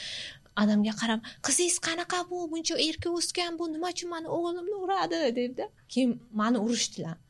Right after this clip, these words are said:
Ana shu urishganlarni men ko'tara olmadim. Borib qaychini olib, yangi sotib olgan slansilarni kesganman o'sha insonni. "Nima uchun bu inson menga baqiradi?"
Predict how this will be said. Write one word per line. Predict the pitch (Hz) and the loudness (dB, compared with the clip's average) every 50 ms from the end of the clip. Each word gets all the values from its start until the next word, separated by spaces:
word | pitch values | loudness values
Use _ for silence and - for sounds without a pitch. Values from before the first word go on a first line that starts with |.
| _ _ _ - _ _ - | _ _ _ -20 _ _ -2
Ana | 214 240 262 | 0 2 2
shu | 254 - - | 2 2 0
urishganlarni | 226 196 233 233 226 - - - 233 226 226 226 226 233 240 269 294 | 0 0 0 0 0 -2 -2 0 0 2 2 2 2 2 2 2 2
men | 294 262 254 254 | 2 2 2 2
ko'tara | 254 247 226 233 240 233 254 | 0 0 0 2 2 2 4
olmadim. | 247 247 240 220 202 202 226 262 247 | 4 4 4 4 2 2 2 2 2
Borib | 190 185 202 220 226 247 - - | 2 2 2 0 0 -2 -4 -4
qaychini | - - 214 208 - - 233 247 240 | -4 -2 -2 0 0 2 2 2 2
olib, | - - 190 214 262 269 - | 2 0 0 0 0 0 0
yangi | 202 208 254 302 311 294 269 247 | 0 0 0 0 0 -2 -2 -2
sotib | 233 - 240 220 - 220 | -2 -2 -4 -4 -4 -4
olgan | 208 202 196 196 233 240 | -4 -2 -2 -2 -2 -2
slansilarni | 226 - - 226 220 233 226 220 - 214 208 208 196 214 240 240 | 0 0 0 2 0 0 0 -2 -2 -2 -2 -2 -2 -2 -2 -2
kesganman | 240 - 220 196 - - - 214 180 160 143 151 160 - - _ _ - - _ _ - | -2 0 0 0 0 0 -2 -4 -4 -4 -6 -6 -8 -10 -14 _ _ -20 -20 _ _ -10
o'sha | 196 - - 196 | -6 -4 -4 -2
insonni. | 180 180 165 - - - 175 208 196 - 202 - - - _ - | -2 -2 -4 -4 -4 -6 -6 -8 -8 -10 -10 -14 -18 -20 _ -4
"Nima | 202 220 240 254 | 0 2 4 4
uchun | 269 247 - - 262 254 | 2 2 0 0 2 2
bu | 185 208 233 | 2 2 0
inson | 202 208 202 185 185 - 254 294 349 330 | 0 0 -2 -2 -2 -2 -4 -4 -2 -2
menga | 220 190 190 202 214 | -2 -2 0 -2 -2
baqiradi?" | 190 - 185 - - 202 196 170 143 - | -2 -4 -6 -6 -6 -6 -6 -8 -8 -10